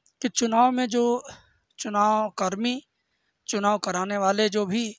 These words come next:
संबंधित छोटे लेवल से लेके बड़े लेवल तक के अधिकारी, कर्मचारी ड्यूटी में लगाए जाते हैं,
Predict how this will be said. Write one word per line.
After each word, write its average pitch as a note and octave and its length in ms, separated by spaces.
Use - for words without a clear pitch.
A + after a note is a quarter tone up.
संबंधित G#3 680
छोटे G#3 300
लेवल G3+ 260
से G#3 120
लेके G3+ 260
बड़े G3 220
लेवल F#3+ 260
तक F#3+ 200
के G#3 120
अधिकारी, F#3+ 420
कर्मचारी F#3 640
ड्यूटी A3 380
में A3+ 280
लगाए G#3 340
जाते F#3+ 260
हैं, F#3 180